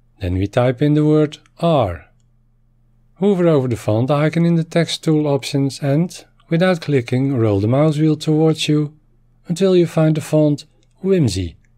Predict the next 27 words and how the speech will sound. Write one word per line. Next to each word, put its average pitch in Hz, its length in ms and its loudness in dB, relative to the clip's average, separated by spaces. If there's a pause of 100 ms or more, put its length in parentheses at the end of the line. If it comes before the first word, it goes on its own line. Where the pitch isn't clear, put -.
(1040)
Hit 92 240 -8
color 202 360 0
in 180 120 -2
the 170 80 0
tool 175 260 0
options 160 500 -2
and 160 160 0
fill 170 220 0
in 160 160 2
the 151 140 0
H 135 320 -2
T 139 140 0
M 135 80 0
L 131 180 0
notation 123 840 -2 (680)
five 120 680 -6 (420)
C 117 580 -6 (540)
F - 440 -6 (580)
F - 400 -6 (500)
five 120 680 -6 (460)
C. 117 540 -4 (1200)
Hit 113 200 -4
enter 165 420 0
to 170 180 -6
see 190 200 -2
the 165 120 0
color 147 500 0